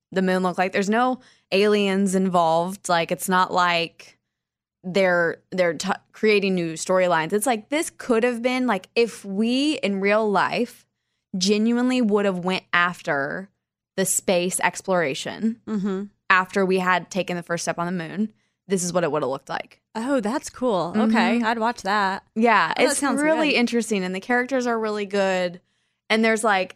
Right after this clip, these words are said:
Speaker 1: especially in, like, epi-, in season three, there's been, like, every episode, there's, like, twists and turns. I'm like, "Holy, okay, there's a, a lot happening." And so it kept me more involved than, like, moving kinda slow.
Speaker 2: Yeah.
Speaker 1: Which is what kinda season two was like, I would say. But,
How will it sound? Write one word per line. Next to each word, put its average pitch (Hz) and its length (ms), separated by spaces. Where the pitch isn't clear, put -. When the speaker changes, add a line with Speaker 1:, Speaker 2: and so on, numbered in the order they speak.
Speaker 1:
especially 277 460
in, 247 80
like, 196 240
epi-, 196 400
in 180 380
season 208 360
three, 185 200
there's 190 200
been, 196 160
like, 170 300
every 214 280
episode, 180 460
there's, 175 180
like, 170 140
twists 185 320
and 165 140
turns. 143 280
I'm 165 100
like, 165 120
"Holy, - 240
okay, 185 440
there's 214 220
a, 196 180
a 208 140
lot 294 300
happening." 214 600
And 240 120
so 240 80
it - 100
kept 233 160
me 220 120
more 190 240
involved 170 520
than, 170 180
like, 160 200
moving 165 320
kinda 165 240
slow. 170 640
Speaker 2:
Yeah. 202 300
Speaker 1:
Which 190 140
is 170 120
what 175 140
kinda 175 200
season 170 460
two 196 340
was 233 180
like, 233 240
I 226 80
would 240 140
say. 247 200
But, 190 300